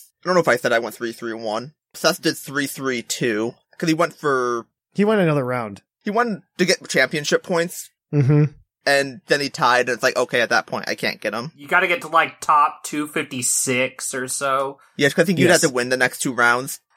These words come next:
Speaker 3: And he was just, like, on that cusp range. You can get there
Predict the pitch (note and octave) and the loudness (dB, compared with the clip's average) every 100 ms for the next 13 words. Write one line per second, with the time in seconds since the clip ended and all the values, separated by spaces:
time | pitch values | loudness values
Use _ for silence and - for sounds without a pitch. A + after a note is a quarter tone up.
0 | - C3 C#3 D3 D3+ D#3+ D3 D#3 C#3+ - | -6 -4 0 2 2 2 0 2 2 2
1 | E3 E3+ E3 D#3 - D#3+ D3 - - D3+ | 2 2 2 0 0 2 2 2 -4 -4
2 | D3 D3+ D#3 E3 - C#3+ D#3+ C#3 B2 C3+ | 2 2 0 -8 -8 -8 -6 -8 -2 -4
3 | C3+ D#3 D3+ D3 C3 | -2 -2 0 0 -2